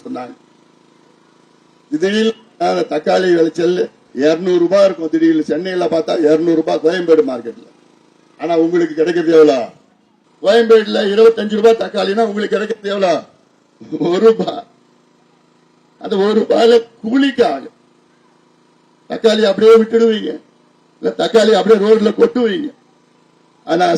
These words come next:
சௌமியா அன்புமணி வந்த பிறகு அது நடக்காது. ஏன்னா குளிர் பதின கிடங்குகள்ல ஒரு பக்கம் தக்காளி வச்சுக்கலாம், விவசாயிகள் இலவசமா உள்ள வச்சுக்கலாம், தக்காளி விலை ஏறினதுக்கு அப்புறம் விற்கலாம். ஒண்ணு,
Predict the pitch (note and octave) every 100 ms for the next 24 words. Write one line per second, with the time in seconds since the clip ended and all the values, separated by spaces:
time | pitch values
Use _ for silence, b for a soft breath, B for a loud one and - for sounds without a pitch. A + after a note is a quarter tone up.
0 | - - G#3+ A#3 G#3+ G#3 F#3+ F#3 E3 D#3
1 | D#3 D3+ D#3 D#3+ D#3+ C#3+ B2 C3 B2+ -
2 | - D3 C#3 C3+ B2+ B2 D4+ F3 D4+ _
3 | _ _ - A3+ A#3 A#3+ - E3 F3+ E3
4 | - C#3+ D#3 D#3 D3 C#3 C3+ C3 D3+ D#3
5 | D3 - D#3 - - C#3+ C3 A#2 B2+ -
6 | - - _ _ _ _ _ _ - -
7 | - D3+ F3+ F#3 F3+ G#3 G3+ F#3+ G3 F3+
8 | E3+ - - - - - - - - -
9 | - - _ _ _ _ _ _ - E3
10 | G#3 G3+ F#3 F#3+ F3 F3+ G#3+ F3+ D#3+ D3+
11 | C#3+ - D3 C#3+ C#3+